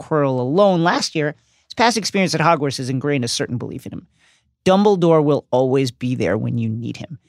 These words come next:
Hagrid will always be there, and their presence means safety. There's someone else looking out for them.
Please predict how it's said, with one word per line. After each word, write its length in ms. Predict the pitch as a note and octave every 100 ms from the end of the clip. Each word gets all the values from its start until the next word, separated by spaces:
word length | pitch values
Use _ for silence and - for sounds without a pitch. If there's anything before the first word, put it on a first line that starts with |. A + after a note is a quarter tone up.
| _ _ _ -
Hagrid 580 | - B3 A3 F#3+ C3 - _ _ _
will 360 | - D#3+ F#3 E3+ -
always 500 | E3 D3 C#3 C3+ -
be 200 | C3+ B2
there, 140 | G2+
and 140 | E2+ D#3
their 120 | F#3
presence 720 | - - E3 C#3+ C3+ B2+ - _ _ _ _ -
means 520 | D3 C#3 C3 B2 - _ -
safety. 420 | - C#3 G#2+ G#2
There's 140 | B2 -
someone 440 | A#3 A3+ G3 F3+ _ -
else 460 | E3 F#2 - - - -
looking 320 | D#3 D#3 D3
out 240 | B2 - -
for 160 | A#2
them. 280 | F#2 - C3+